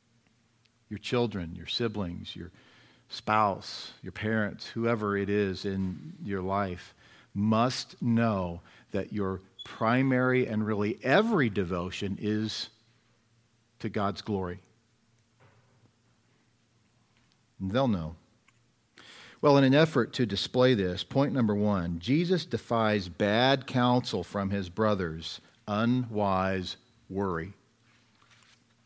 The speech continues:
Jesus defies bad counsel from his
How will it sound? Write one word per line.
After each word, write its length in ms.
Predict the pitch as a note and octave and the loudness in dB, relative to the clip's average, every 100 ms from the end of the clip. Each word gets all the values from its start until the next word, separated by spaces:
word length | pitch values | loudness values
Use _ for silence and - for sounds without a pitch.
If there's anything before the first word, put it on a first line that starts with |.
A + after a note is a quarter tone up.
| _ _ _ _ _ _ _ | _ _ _ _ _ _ _
Jesus 380 | A2 C3+ D#3 E3 | -4 -2 -2 -2
defies 880 | - - B2+ C#3 A2+ G2+ G2 G#2 - - - - _ _ - | -4 -2 2 6 6 4 0 -2 -8 -16 -20 -20 _ _ -2
bad 400 | G#2 C3 F3+ C#3 | 4 6 6 2
counsel 380 | G#2 F2+ - G2 | -2 -2 -4 -6
from 200 | G#2+ F#2+ | -4 -2
his 260 | F2+ - | -4 -8